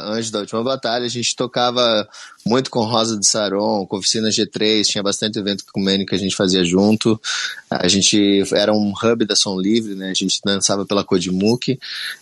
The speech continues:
e a gente tocava na Canção Nova. Mas, cara, a gente fez muito show, mas muito show mesmo. A gente rodou muito, até o Guilherme de Sá, que é o vocalista do, do Rosa de Saron, é, ficava aqui em casa, fez direção vocal,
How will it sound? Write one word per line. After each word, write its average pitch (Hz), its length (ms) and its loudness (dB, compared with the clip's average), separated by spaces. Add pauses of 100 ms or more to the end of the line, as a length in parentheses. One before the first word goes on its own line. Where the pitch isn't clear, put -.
(100)
e 95 1200 2
a 87 40 -14
gente 92 160 -12
tocava 101 280 0
na 92 100 -2
Canção 85 280 -4
Nova. 104 300 0
Mas, 160 260 0
cara, 135 260 2
a - 20 -4
gente 110 200 -4
fez 131 240 2
muito 107 420 2
show, - 300 -4
mas 113 360 2
muito 117 680 2
show 98 300 -2
mesmo. 87 280 -4
A 85 40 -4
gente 80 160 -8
rodou 95 240 -2
muito, 101 600 -4
até 98 220 -4
o 95 60 -2
Guilherme 92 360 -4
de - 80 -2
Sá, 98 220 -2
que - 120 -14
é 87 60 -2
o 82 140 -2 (400)
vocalista 87 460 -4
do, 80 220 -2
do 80 240 -4
Rosa 82 280 -4
de - 80 -4
Saron, 92 500 -4 (540)
é, 90 80 -6
ficava 107 300 0
aqui 113 120 -4
em 101 80 -4
casa, 107 380 -2
fez 110 240 -4
direção 101 400 -4
vocal, 92 960 -4